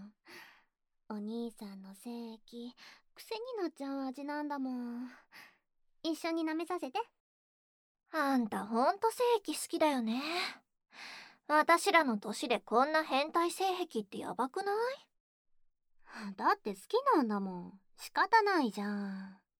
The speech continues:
Speaker 1: それに、うん。うん。おちんぽって、ちょっと舐めるだけでいちいち反応して面白いし。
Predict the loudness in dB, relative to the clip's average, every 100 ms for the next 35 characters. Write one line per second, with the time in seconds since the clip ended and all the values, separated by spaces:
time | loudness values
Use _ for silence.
0 | _ _ _ _ -20 -20 -18 -18 -20 _
1 | -20 -6 -4 -2 0 0 2 2 0 -2
2 | -2 -2 -4 -8 -16 -20 _ -8 -6 -8
3 | -12 _ _ _ -20 -20 -20 _ _ -14
4 | -14 -14 -16 -20 _ _ _ _ -20 -20
5 | _ _ _ -20 _ _ _ _ _ -4
6 | -4 -4 -8 -12 -14 -12 -10 -10 -12 -14
7 | -16 -20 -18 -10 -8 -4 -2 -2 0 -4
8 | -4 -6 -6 -10 -18 -20 -20 _ _ 2
9 | 2 4 2 2 0 -2 -2 -6 -8 -6
10 | -6 -6 -8 -10 -6 -6 -4 -2 0 0
11 | 0 -2 -4 -6 -2 -2 -2 0 0 0
12 | -8 -20